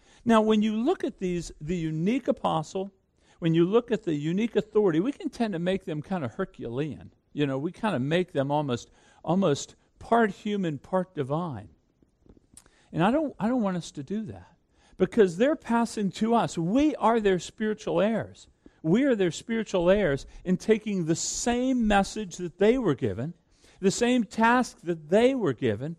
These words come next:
it was now given to us. In fact, let me remind you, in Second Corinthians, Paul says this. He says that all this is from God,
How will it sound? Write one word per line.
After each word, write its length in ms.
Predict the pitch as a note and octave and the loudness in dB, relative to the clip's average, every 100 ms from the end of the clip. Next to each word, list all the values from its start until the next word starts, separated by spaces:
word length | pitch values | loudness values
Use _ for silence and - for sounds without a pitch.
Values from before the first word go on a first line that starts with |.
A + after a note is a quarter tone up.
| _ _ _ - _ - | _ _ _ -20 _ -2
it 140 | A#3 | 0
was 160 | F#3 F#3+ | 0 0
now 160 | F3 | 0
given 260 | E3 E3 F3 | 2 0 0
to 180 | A3 A#3 | -2 -2
us. 300 | G#3+ - - | -4 -8 -10
In 60 | |
fact, 280 | D3 E3 D#3+ | -2 -2 0
let 80 | G#3 | 0
me 80 | G3 | 0
remind 420 | D#3+ D#3+ F3 F#3+ | 0 0 0 0
you, 100 | D3+ | -2
in 60 | C#3 | -2
Second 300 | G3 - C3 | -2 -4 -6
Corinthians, 500 | G3 G#3 C#3+ B2 - | -4 -4 -4 -4 -4
Paul 260 | - E3 | 0 0
says 300 | D3+ C3+ B2+ | 0 -2 0
this. 320 | F3 B2+ - - _ _ _ _ _ _ | 0 0 -2 -16 _ _ _ _ _ _
He 120 | G#3+ | 0
says 240 | G3+ G#3+ F3 | 2 2 4
that 160 | G3+ | 2
all 300 | - F#3 A#3+ | 4 2 4
this 280 | A#3 G3+ F#3+ | 4 2 0
is 120 | F3+ | -6
from 240 | - F#3+ F#3 | -6 -6 -2
God, 500 | C#3+ A2+ G#2+ C3+ | 0 -2 -4 -8